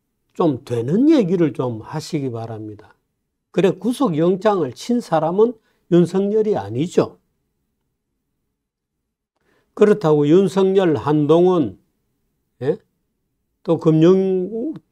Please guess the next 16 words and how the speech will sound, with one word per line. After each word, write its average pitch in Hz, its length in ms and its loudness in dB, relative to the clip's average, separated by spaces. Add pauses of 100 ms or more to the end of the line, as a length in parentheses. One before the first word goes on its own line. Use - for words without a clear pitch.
(140)
저, 160 260 4
감독원장 160 800 2
가 151 160 2
있는 147 460 0 (840)
그런 160 480 2 (340)
친구들이 135 920 0 (340)
죄가 135 320 2
없습니까? 208 840 -2 (3750)
"내가 127 320 2
구속시키지 190 720 0
않았다." 123 420 -8 (420)
그 196 100 2
알거지를 214 580 6
만든 160 400 2
거는 214 260 6
윤석열이죠. 170 800 0